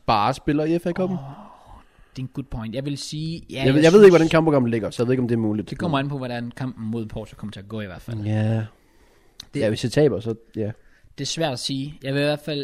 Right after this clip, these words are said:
Speaker 2: jeg vil i hvert fald sige, at,
Speaker 1: Hmm.
Speaker 2: at jeg glæder mig til at se os mod City.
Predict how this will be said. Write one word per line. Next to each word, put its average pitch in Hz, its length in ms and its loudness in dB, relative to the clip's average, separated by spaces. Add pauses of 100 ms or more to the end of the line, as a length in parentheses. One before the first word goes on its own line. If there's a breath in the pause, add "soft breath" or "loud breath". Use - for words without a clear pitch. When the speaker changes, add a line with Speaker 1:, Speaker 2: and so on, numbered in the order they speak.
Speaker 2:
jeg 135 80 -10
vil 139 60 -8
i 151 40 -6
hvert 170 120 -6
fald 151 160 -10
sige, 135 340 -10 (140)
at, - 460 -18 (400)
Speaker 1:
Hmm. 110 120 -4
Speaker 2:
at 123 100 -10 (120)
jeg 120 160 -10
glæder 165 160 -4
mig 156 60 -6
til 139 60 -12
at 123 60 -12
se 202 160 -2
os 156 140 -8
mod 151 100 -6
City. 135 240 -10